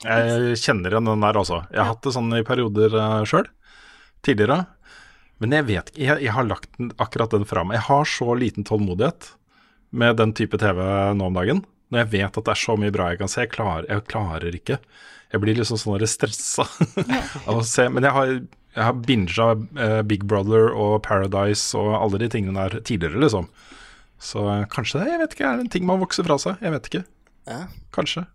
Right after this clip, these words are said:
Speaker 2: Kan være. Ja, Nick, har du et eller annet, eh?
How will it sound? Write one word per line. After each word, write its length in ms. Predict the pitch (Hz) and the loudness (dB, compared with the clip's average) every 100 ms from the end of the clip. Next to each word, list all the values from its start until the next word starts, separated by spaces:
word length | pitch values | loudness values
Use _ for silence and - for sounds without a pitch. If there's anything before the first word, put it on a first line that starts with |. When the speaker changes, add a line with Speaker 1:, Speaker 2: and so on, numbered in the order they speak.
| _ | _
Speaker 2:
Kan 200 | - 269 | -4 -2
være. 160 | 269 285 - _ _ _ _ _ _ _ _ _ _ _ _ _ _ _ _ _ _ _ _ _ | -2 -6 -16 _ _ _ _ _ _ _ _ _ _ _ _ _ _ _ _ _ _ _ _ _
Ja, 100 | 220 240 | 0 0
Nick, 160 | 311 - | -2 -2
har 100 | 254 | 0
du 60 | 254 | 0
et 160 | 214 | -2
eller 140 | 233 220 | -4 -8
annet, 140 | - | -8
eh? 360 | 233 233 233 | -10 -8 -10